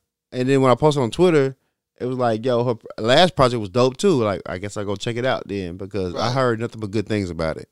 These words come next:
Speaker 2: Right. It was a dope album. That
Speaker 1: Yeah.
Speaker 2: last project was good. It was just only nine. I felt cheated.
Speaker 1: Yeah.
Speaker 2: 'Cause I've been waiting for her to drop for so long.
Speaker 1: So I'm gonna listen to it again because I liked it on the first wave. So I'm gonna listen to it in a different,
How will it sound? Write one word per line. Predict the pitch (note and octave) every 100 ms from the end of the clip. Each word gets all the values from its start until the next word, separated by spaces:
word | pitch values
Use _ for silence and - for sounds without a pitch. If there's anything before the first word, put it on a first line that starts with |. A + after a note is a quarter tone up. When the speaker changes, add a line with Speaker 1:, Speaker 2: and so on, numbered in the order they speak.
| _
Speaker 2:
Right. | A3+ C4 F3
It | D4
was | C4
a | G3
dope | G#3+ G#3+
album. | G3+ F#3+ F2+ F2+
That | C#3 F#3
Speaker 1:
Yeah. |
Speaker 2:
last | G3+ A3 -
project | D#3 C#3+ C3
was | G#2
good. | D3+ D#3+
It | D#3
was | D3+
just | D3+
only | D3 C#3+ A2
nine. | A#2+ C3 F#2+ F#2+
I |
felt | A2 B2 F#2+
cheated. | - G#2+ _ _
Speaker 1:
Yeah. | F2+ E2 - _ _ _
Speaker 2:
'Cause | A#2 C3+
I've | D3+
been | C#3+
waiting | C#3 C3+ A2
for | C3
her | B2
to | G2+
drop | B2+ B2+ G#2
for | G#2
so | - A2+
long. | A2 A2+ E2+ _ _ _ _ _ _ -
Speaker 1:
So | D3
I'm | E3+
gonna | G3
listen | -
to | F3
it | D#3
again | D3+ F#3 A#2+ G2+
because | G#2+ A#2+ G#2
I | A#2+
liked | B2+ B2
it | A#2+
on | A2+
the | G#2
first | B2+ A#2
wave. | F#2+ F2+ F2+ G2
So | G2+ G2+
I'm | G2+
gonna | G#2
listen | G#2
to | A2 G2+
it |
in | F#2
a |
different, | G2 F#2+ E2+